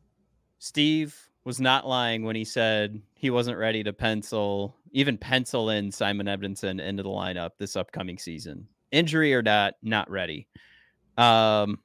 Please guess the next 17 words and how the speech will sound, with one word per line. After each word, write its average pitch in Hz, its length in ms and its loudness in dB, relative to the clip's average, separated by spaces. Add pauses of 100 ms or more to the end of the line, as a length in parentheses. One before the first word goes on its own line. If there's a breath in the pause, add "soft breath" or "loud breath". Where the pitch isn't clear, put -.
(200)
<clears throat> - 600 -6
same 131 380 6
for 113 360 2
Albert 101 280 0
Johansson. 98 560 -4
So 101 280 -4
it, 104 100 -4
it 107 40 -2
wasn't 107 320 -4
ready 98 300 -2
to - 160 -12
do 92 220 -8
that. 82 280 -4 (640 soft breath)
Uh, 110 540 4 (880)
but 151 100 2
number 196 220 6
two, 110 600 4